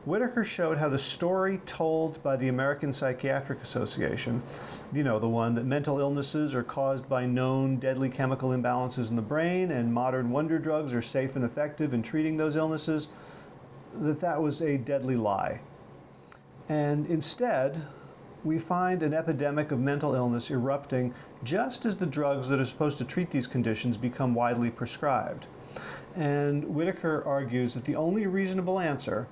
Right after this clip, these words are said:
based on correlation, known mechanisms of action, and clinical data,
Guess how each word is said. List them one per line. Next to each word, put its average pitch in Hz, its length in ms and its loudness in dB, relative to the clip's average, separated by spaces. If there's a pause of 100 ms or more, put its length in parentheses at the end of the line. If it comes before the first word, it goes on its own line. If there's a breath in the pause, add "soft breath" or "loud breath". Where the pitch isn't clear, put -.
(160)
based 139 300 -2
on 135 140 2
correlation, 151 840 0
known 147 240 2
mechanisms 143 560 2
of 120 80 0
action, 160 380 0
and 135 80 0
clinical 156 340 -2
data, 139 400 0